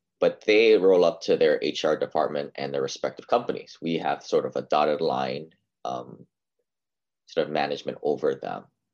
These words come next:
Um, so, and then we also have other contractors to kinda help me out. But as we've kinda moved along, we've kinda brought a lot of these positions in staff. Um, we still scale with our property management firm,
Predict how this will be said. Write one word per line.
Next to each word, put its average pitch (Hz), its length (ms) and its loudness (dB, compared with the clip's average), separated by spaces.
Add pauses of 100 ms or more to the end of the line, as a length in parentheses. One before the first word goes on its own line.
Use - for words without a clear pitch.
(400)
Um, 62 280 -12
so, 82 520 -2
and 80 100 -4
then 82 60 -2
we 82 80 -2
also 80 280 0
have 73 300 -2
other 73 180 -2
contractors - 720 -6
to - 80 -12
kinda 71 180 -8
help - 240 -6
me 73 140 -4
out. 62 260 -6
But - 200 0
as 85 160 0
we've 85 140 -6
kinda 98 180 -2
moved 85 320 -6
along, 82 280 2
we've 85 120 -6
kinda 71 280 -4
brought 69 300 0
a 62 80 0
lot 65 160 0
of 65 60 -4
these 67 220 -10
positions 65 640 -10
in 53 140 -14
staff. - 440 -4 (540)
Um, 76 160 -4
we 87 80 -4
still - 220 0
scale 82 680 2
with 76 340 -2
our 71 100 -2
property 73 420 -2
management 71 600 -8
firm, 69 460 0